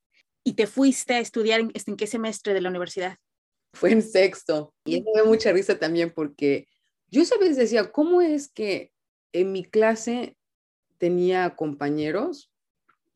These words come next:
Speaker 2: con mejores calificaciones, con mejores situaciones económicas,
Speaker 1: Ujú.
Speaker 2: pero nadie investigó.
Speaker 1: Ah.
Speaker 2: Entonces, yo fui la única que me fui de intercambio de mi, toda mi carrera.
Speaker 1: ¿En serio? Ujú.
Speaker 2: Sí,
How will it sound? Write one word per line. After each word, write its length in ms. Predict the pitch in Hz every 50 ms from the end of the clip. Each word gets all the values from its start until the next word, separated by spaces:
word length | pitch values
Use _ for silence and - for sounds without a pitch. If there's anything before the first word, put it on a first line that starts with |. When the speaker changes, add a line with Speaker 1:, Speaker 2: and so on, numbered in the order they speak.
| _ _ _ _ _
Speaker 2:
con 140 | - 156 151
mejores 360 | 147 147 147 226 247 320 285
calificaciones, 1000 | - 196 147 127 120 - - - - 120 - - 147 165 240 403 359 - - _ _ _ _ - - _ _ _ _ _ _ _ _ _ -
con 160 | 165 147 156
mejores 340 | 156 156 - 220 254 311 277
situaciones 520 | 233 - 139 139 139 165 170 185 202 180
económicas, 800 | 165 - - 127 131 139 156 180 185 - 285 392 349 - _ _ _ _ _ _ _ -
Speaker 1:
Ujú. 160 | 208 190 160 180
Speaker 2:
pero 140 | 247 294 320
nadie 240 | 330 466 523 539 554
investigó. 460 | 523 480 508 330 285 - 302 311 320 480 523 523 - - - - - - - _ _ -
Speaker 1:
Ah. 340 | - 233 247 254 254 254 254
Speaker 2:
Entonces, 760 | 240 226 - - 285 311 320 294 285 320 349 359 349 311 -
yo 200 | - 233 254 320
fui 160 | 285 - 320 320
la 160 | 294 277 277
única 440 | 302 359 480 453 381 - 277 247 247
que 120 | 226 202
me 180 | 190 190 202 202
fui 160 | - 214 208
de 80 | 208
intercambio 640 | 202 202 190 185 180 175 - 180 170 170 165 156 151
de 100 | 151 151
mi, 120 | 165 165
toda 220 | 165 - 330 403 349
mi 160 | 285 208 180
carrera. 500 | - 175 165 170 147 143 135 - - _ _ _ _
Speaker 1:
¿En 220 | - 226 208 202 202
serio? 640 | - - - 247 247 240 214 214 190 165 160 156 _ _ _ _ _ _ _ _ -
Ujú. 100 | 196 -
Speaker 2:
Sí, 560 | 285 302 330 339 339 339 339 302 254 226